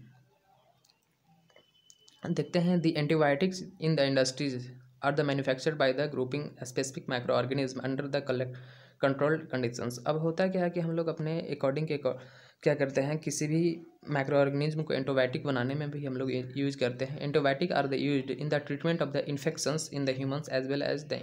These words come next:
animals। और एंटीबायोटिक का हम लोग यूज़ करते हैं किसी को भी इन्फेक्शंस को क्या करने में, समाप्त करने, या तो वो मानव में हो या फिर क्या हो, पशु पक्षी या जानवर में हो, ठीक है।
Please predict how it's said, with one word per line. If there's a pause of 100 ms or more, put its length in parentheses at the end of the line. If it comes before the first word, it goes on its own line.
animals। (300)
और
एंटीबायोटिक
का
हम
लोग
यूज़
करते
हैं
किसी
को
भी
इन्फेक्शंस
को
क्या
करने
में,
समाप्त
करने,
या
तो
वो
मानव
में
हो
या
फिर
क्या
हो, (380)
पशु
पक्षी
या
जानवर
में
हो,
ठीक
है।